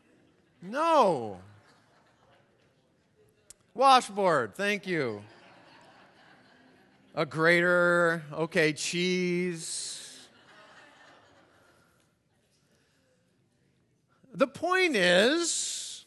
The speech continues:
do you want what is superior, or will you willingly accept what's inferior? You see, something that we recognize about the old covenant is that the assumption was sin.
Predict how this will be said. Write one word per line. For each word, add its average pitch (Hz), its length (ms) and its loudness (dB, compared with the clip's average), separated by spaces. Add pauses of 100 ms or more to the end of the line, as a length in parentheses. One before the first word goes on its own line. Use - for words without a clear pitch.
(1400)
do 226 80 -8
you 277 100 -2
want 285 260 2
what 277 140 0
is 254 100 -4
superior, 320 960 -4 (1300)
or 247 180 2
will 277 140 2
you 262 160 0
willingly 294 600 0
accept 262 400 -4
what's 302 200 -6
inferior? 226 880 -4 (1800)
You 269 320 -4
see, 311 180 -2
something 330 400 -2
that 294 140 0
we 254 100 -4
recognize 269 640 0
about 254 260 0
the 254 140 -4
old 247 300 2
covenant 294 680 0 (220)
is 240 240 -4
that 262 420 0 (720)
the 269 200 0
assumption 254 960 -2
was 254 200 -2
sin. 339 720 -4